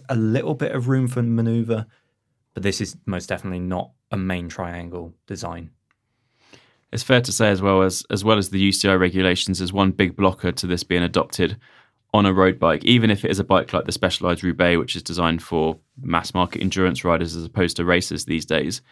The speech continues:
Speaker 2: And that is the fact that you can't fit a front derailleur when there's no seat tube to fit a front derailleur on.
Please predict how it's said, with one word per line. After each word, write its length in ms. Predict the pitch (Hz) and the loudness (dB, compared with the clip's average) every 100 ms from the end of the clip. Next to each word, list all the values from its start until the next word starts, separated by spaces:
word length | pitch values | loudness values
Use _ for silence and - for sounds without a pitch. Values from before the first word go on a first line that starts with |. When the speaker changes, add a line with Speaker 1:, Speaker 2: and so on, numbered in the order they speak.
| - _ _ _ _ _ - | -20 _ _ _ _ _ -2
Speaker 2:
And 100 | 98 | 2
that 100 | 95 | 2
is 60 | |
the 100 | 95 | -2
fact 240 | 95 90 - | 0 0 0
that 100 | 64 | -4
you 80 | 98 | -2
can't 360 | 101 87 76 - - | 2 2 0 -6 -14
fit 340 | - 82 - _ _ _ _ | 0 0 0 _ _ _ _
a 40 | - | 0
front 260 | 107 87 | 2 2
derailleur 400 | 87 87 87 85 | 2 4 4 4
when 100 | 87 | 2
there's 160 | 87 85 | 2 2
no 140 | 87 | 0
seat 300 | 85 107 127 | 2 0 0
tube 200 | - 85 | -2 -4
to 100 | - | -4
fit 220 | - 98 | -2 -2
a 20 | 90 | 0
front 240 | 90 64 | -4 -2
derailleur 380 | 82 80 76 80 | 0 0 0 0
on. 240 | 104 123 | -2 -4